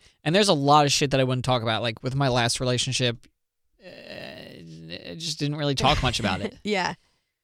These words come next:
Speaker 1: And that part of me wishes that I would've, but then at the same time, like, it still was nice to feel like I had some sort of private life, because especially working on the morning show,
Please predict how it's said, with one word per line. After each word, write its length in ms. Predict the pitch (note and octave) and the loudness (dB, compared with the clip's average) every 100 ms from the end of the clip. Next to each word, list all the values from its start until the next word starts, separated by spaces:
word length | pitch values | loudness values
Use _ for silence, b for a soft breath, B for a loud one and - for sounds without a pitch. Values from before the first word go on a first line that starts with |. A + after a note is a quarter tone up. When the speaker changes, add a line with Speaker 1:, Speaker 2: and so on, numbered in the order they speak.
| _ _ _ _ _ | _ _ _ _ _
Speaker 1:
And 180 | D#3+ G#3+ | 2 4
that 320 | A3 - D#3+ | 4 2 2
part 200 | - G3 | 6 6
of 40 | A3 | 6
me 100 | A#3 | 6
wishes 420 | G#3 G3+ G#3+ F3 | 6 6 2 4
that 100 | E3+ | 6
I 140 | E3 D3 C3+ _ | 6 4 -6 _
would've, 680 | E3 C#3 C#3+ C#3+ F3+ A#3 G#3 | -4 4 6 8 8 6 4
but 260 | D#3 D3+ D3+ | 6 6 6
then 160 | E3 G3+ | 4 4
at 80 | F#3+ | 2
the 60 | |
same 260 | - F3 D#3+ | 4 4 6
time, 500 | D#3+ D#3 D#3 D3 C#3+ | 6 6 4 0 0
like, 240 | C#3+ B2 - | -2 -2 -2
it 140 | C#3+ | 0
still 300 | - - E3 | 0 4 6
was 140 | D3+ C3 | 6 4
nice 280 | C3 C3 - | 4 2 0
to 100 | B2+ | 0
feel 160 | C#3 | 4
like 180 | C3 A#2+ | 4 4
I 60 | B2 | 2
had 340 | B2+ B2 B2 - _ _ - | 2 2 -2 -8 _ _ 0
some 520 | - C#3 C3 B2+ B2 | 2 2 2 -2 0
sort 200 | C3 B2 | 2 0
of 100 | A2+ | 0
private 360 | C3+ B2 B2+ C3+ | 2 4 4 2
life, 300 | C3 E3 - | 2 2 0
because 260 | C#3+ B2+ | 0 0
especially 480 | B2 - C#3 D3 C#3 | 0 2 2 2 0
working 460 | C3 C3 C3 B2 C3+ | -2 0 0 0 -2
on 80 | |
the 80 | B2+ | -2
morning 260 | A#2+ A#2+ C3 | -2 -4 -2
show, 300 | - D#3 | 2 4